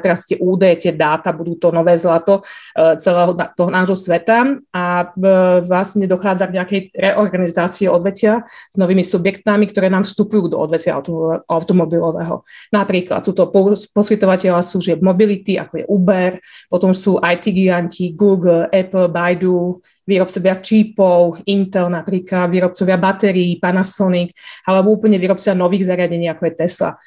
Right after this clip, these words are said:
Títo všetci vlastne sa nám stanú aktívnymi hráčmi na poli automobilového priemyslu a budeme musieť sa naučiť,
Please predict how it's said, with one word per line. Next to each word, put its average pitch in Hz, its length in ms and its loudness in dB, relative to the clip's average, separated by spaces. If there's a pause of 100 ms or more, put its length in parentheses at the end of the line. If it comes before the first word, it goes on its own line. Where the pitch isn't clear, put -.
(160)
Títo 220 240 0
všetci 214 320 2
vlastne 214 240 2
sa 214 160 2
nám 208 160 4
stanú 202 560 2
aktívnymi 202 640 2
hráčmi 196 480 -2
na 180 160 -2
poli 185 320 -2
automobilového 190 400 0
priemyslu 190 480 0
a 165 160 -6
budeme 180 320 0
musieť 185 320 -4
sa 165 80 -2
naučiť, 170 280 -2